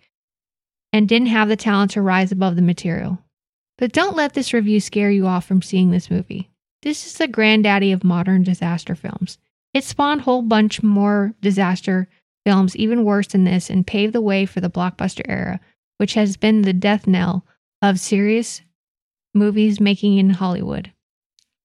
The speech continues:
And if you want to know why so many studio films are unwatchable,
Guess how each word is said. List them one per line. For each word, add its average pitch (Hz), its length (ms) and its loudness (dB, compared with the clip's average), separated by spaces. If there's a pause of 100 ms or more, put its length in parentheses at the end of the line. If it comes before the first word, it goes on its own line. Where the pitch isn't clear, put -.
(180)
And 214 140 4
if 208 180 -2
you 226 100 0
want 254 240 0
to 311 80 -6
know 233 280 2
why 202 320 0
so 220 200 0
many 226 240 2
studio 208 400 -2
films 196 300 -2
are 190 100 -6
unwatchable, 196 680 -4